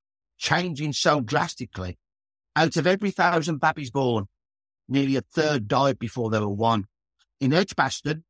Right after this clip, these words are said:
the middle class area, it was one in ten. Still bad by today's standards, but three times as many babbies were dying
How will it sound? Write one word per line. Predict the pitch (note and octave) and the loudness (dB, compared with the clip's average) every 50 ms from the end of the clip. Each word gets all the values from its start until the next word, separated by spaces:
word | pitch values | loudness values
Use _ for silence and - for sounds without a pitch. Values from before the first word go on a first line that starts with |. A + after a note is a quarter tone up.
| _ - | _ -6
the | A#2+ | -4
middle | C3 D3+ D#3+ F#3+ F#3 | -2 0 0 -2 -2
class | - - - B2+ - - | -2 -4 -6 -4 -4 -2
area, | C3 B2 B2 B2 B2+ B2 A#2+ - - - - | 0 0 2 2 0 0 -2 -4 -10 -12 -10
it | B2 | -8
was | C3 D#3+ A#2+ | -6 -6 -2
one | C3 D3+ C#3+ C3+ | 0 0 2 2
in | C#3 C#3 | 0 -2
ten. | A#2 - - D3+ B2+ G#2 F2 - - - - | -4 -4 -4 -4 -4 -4 -6 -10 -16 -18 -10
Still | - - - F#3+ F#3+ F#3+ | -10 -2 0 2 2 2
bad | D3+ - F3+ F3 - G2+ - | 2 4 4 4 4 4 2
by | - D3 C#3+ | 2 0 0
today's | B2+ - C3+ C#3 B2+ B2+ B2 - | 0 -4 -4 -2 -2 -2 -2 -4
standards, | - - B2+ B2 A#2+ D3 C#3+ - - - - - | -4 -4 -4 -2 -2 -4 -6 -6 -12 -20 -14 -10
but | - C#3 - | -10 -10 -10
three | - - F3 G3+ G#3+ A3+ | -6 -2 0 0 0 0
times | - - - G#3+ G3+ G3+ F#3 E3 | -2 0 2 4 4 4 4 2
as | G3 F#3 F3+ | -2 -2 0
many | F#3 F3+ F3 E3+ F3 | 0 0 0 0 0
babbies | - E3+ C#3+ C3+ D#3 D3 C3 | 0 0 0 0 -2 -4 -4
were | D3+ C#3 | -4 -2
dying | A2+ D#3+ D3 D3+ C3+ A2+ G#2 F#2+ | 2 2 2 2 2 -2 -4 -8